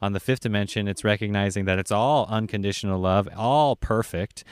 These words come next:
Everything that's happening within your family and friends, it's all perfect. Again, it's free will.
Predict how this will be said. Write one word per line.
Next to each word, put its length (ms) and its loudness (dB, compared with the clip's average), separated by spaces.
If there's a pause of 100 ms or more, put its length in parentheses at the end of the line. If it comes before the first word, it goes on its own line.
(160)
Everything 440 4
that's 180 0
happening 380 0
within 320 -2
your 100 0
family 460 -2
and 100 -4
friends, 300 -2
it's 140 -8
all 160 2
perfect. 480 -2
Again, 260 0
it's 160 -6
free 320 -2
will. 380 0